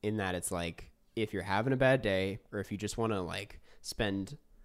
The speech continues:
a little less than two hours just enjoying this really enjoyable group of people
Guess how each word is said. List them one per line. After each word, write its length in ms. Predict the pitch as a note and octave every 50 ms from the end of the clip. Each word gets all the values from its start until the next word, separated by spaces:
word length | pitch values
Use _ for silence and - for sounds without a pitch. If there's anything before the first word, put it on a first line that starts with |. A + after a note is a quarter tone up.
| - - - - - -
a 60 | -
little 280 | A2 A2 A2+ C3+ D3 D3
less 200 | D3 C#3+ C3+ -
than 100 | - D3+
two 220 | - - D3+ C#3+ C3
hours 380 | A2+ G2+ F#2+ F#2 F2+ F2 F#2
just 240 | - - G2 - -
enjoying 680 | - G2 G2+ F#2+ F2+ G2+ F#2+ G2 G2 G2 G2 G2+ G2 F#2
this 460 | F#2+ G2 F#2+ F#2+ - - - - - _ _ _ _ _ -
really 260 | A#2 A#2 C3+ D3 C#3+
enjoyable 580 | C#3 C#3 A2+ A2 B2+ C3+ C#3 C#3+ D3 C#3+ C#3+ C#3
group 260 | A2 C3 C3+ C3 -
of 100 | A#2 -
people 500 | - - B2+ A2 - G#2 G2 F#2 F#2 -